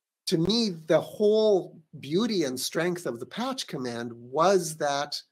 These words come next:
it had that flexibility. It allowed things to drift. It allowed for fuzz, so that you could apply patches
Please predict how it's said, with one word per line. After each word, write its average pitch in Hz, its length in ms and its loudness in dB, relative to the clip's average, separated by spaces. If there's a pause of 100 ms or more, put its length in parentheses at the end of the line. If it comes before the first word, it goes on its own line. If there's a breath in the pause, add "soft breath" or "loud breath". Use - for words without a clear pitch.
(580)
it 151 140 -4
had 151 300 0
that 131 180 -4
flexibility. 110 880 -6 (240)
It 151 100 2
allowed 156 420 4
things 139 280 -6
to 135 100 -4
drift. - 460 -8
It 143 120 -4
allowed 139 380 2
for 135 160 -10
fuzz, 101 480 -4 (520 soft breath)
so 156 280 2
that 156 260 4
you 156 140 0
could 170 140 0
apply 170 440 2
patches 151 840 -4